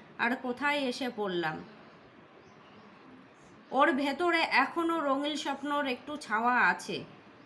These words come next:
এখনও বুঝতে পারছে না। ও ভাবছে, "আমি ইনকাম করছি, আমার এইভাবেই বোধহয় দিন যাবে।"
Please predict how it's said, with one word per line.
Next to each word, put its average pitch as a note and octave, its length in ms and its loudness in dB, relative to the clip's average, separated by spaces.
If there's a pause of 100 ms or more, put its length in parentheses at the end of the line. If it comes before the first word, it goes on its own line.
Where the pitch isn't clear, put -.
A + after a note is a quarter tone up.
(720)
এখনও D4+ 380 0
বুঝতে C4+ 320 -4
পারছে A#3+ 400 2
না। E3+ 200 0 (380)
ও A3+ 80 -4
ভাবছে, D4 300 2
"আমি C#4 180 2
ইনকাম D4 480 0
করছি, E4+ 380 -2
আমার B3+ 260 2
এইভাবেই C4 480 -2
বোধহয় C4+ 280 -2
দিন A3+ 280 -4
যাবে।" F3 340 -2